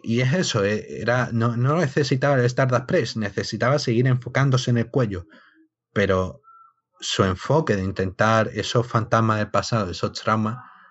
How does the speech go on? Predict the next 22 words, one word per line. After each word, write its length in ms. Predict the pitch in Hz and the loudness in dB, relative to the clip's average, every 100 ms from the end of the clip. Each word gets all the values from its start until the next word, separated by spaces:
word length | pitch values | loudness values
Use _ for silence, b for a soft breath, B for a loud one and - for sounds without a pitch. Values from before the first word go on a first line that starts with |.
| _ | _
pues 140 | 113 104 | 0 0
le 80 | 104 | 0
termina 460 | 95 110 147 143 | -2 0 2 2
afectando. 680 | 131 123 123 151 127 87 - B B B _ - | 2 0 2 2 2 0 -6 B B B _ -4
Y 760 | 120 113 110 107 101 98 95 | 0 2 2 0 0 0 -2
va, 180 | 95 123 | 0 2
bueno, 360 | 135 101 92 - _ _ | 2 0 -4 -12 _ _
no 300 | 104 113 131 | -2 2 2
terminó 400 | 143 139 135 131 | 2 2 4 2
siendo 340 | 127 135 131 120 | 0 0 2 2
Naito 340 | 117 113 113 | 2 0 0
el 80 | 104 | 0
ingobernable. 640 | 104 101 98 92 90 87 | 0 0 0 0 -4 -4
Mientras 340 | 90 92 98 - | -4 0 0 2
tanto, 380 | 151 143 135 | 0 2 0
Okada 340 | 107 117 127 131 | 0 2 2 2
siguió 300 | 113 101 104 | 0 0 0
trabajando 460 | 110 101 110 107 | 0 0 2 0
a 20 | 104 | 0
su 140 | 101 | 0
nivel, 360 | 101 131 156 160 B B B B | 2 2 0 -2 B B B B
siguió 680 | - 104 98 107 113 110 | -4 -2 2 4 4 2